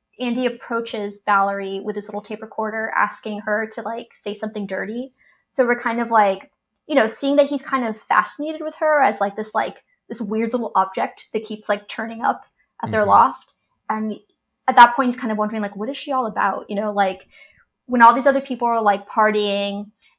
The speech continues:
Speaker 1: there's a certain point where I think, like, you know, the Velvet Underground, uh, stops playing and they play, like, a really, uh, popular, like, pop song of the time, and everyone's, like, dancing to, like, really mainstream pop.
Speaker 2: Mm-hmm.
Speaker 1: Um, and just being, you know, it,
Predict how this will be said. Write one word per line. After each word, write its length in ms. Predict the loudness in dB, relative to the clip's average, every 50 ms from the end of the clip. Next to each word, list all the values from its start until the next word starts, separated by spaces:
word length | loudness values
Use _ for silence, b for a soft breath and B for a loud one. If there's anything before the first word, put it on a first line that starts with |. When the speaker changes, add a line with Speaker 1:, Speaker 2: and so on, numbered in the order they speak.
| _ _ -4
Speaker 1:
there's 180 | -2 0 0 0
a 60 | 0
certain 260 | 0 -2 -2 -2 -4
point 280 | -4 -4 -4 -4 -2 -2
where 120 | -2 -2
I 60 | -2
think, 280 | -4 -6 -8 -8 -4 -2
like, 200 | -2 -2 -2 -2
you 80 | -4
know, 80 | -4 -2
the 80 | -2 0
Velvet 280 | 0 2 2 2 0
Underground, 600 | -2 -4 -2 -2 -2 -2 -2 -2 -4 -6 -8 -8 -4
uh, 200 | -2 0 0 0 -2
stops 300 | -2 -2 -2 -2 -4 -8
playing 460 | -8 -6 -4 -4 -2 -2 -4 -4 -6
and 140 | -6 -6 -6
they 80 | -6
play, 180 | -8 -6 -4 -4
like, 160 | -2 -2 -4
a 80 | -4 -4
really, 480 | -4 -4 -2 -2 -2 -2 -4 -6 -4 -4
uh, 200 | -4 -4 -4 -4 0
popular, 500 | 2 2 2 2 0 -2 -2 -4 -4 -6
like, 160 | -10 -10 -6
pop 220 | -4 -4 -4 -2 -2
song 320 | -2 -2 -2 -4 -6 -8 -8
of 80 | -8
the 60 | -8 -6
time, 240 | -4 -2 -2 0
and 80 | -2 -2
everyone's, 200 | -4 -4 -4 -4
like, 140 | -4 -6 -6
dancing 380 | -8 -10 -10 -10 -10 -10 -10 -8
to, 80 | -6
like, 280 | -6 -4 -4 -6 -8 _ _ _ _ _ -20 -10 -6
really 220 | -4 -2 -2 0 -2
mainstream 580 | -2 -2 -2 -4 -4 -4 -6 -6 -8 -8 -8
pop. 360 | -4 -2 4 4 4 4 4 b b b b b b b b
Speaker 2:
Mm-hmm. 200 | -12 -6 2 4
Speaker 1:
Um, 560 | 6 6 6 4 2 0 -4 -6 -8 -8 -12 -12 _ -2
and 120 | -2 -2
just 200 | -2 -4 -6 -6
being, 440 | -4 -2 -2 -2 0 -2 -2 -4 -6 _ _
you 140 | -4 -2 0
know, 360 | 0 0 0 -2 -4 -6 -10 _ _ _ _ _ _ _ _ _ _ _ _ _ _
it, 140 | 4 4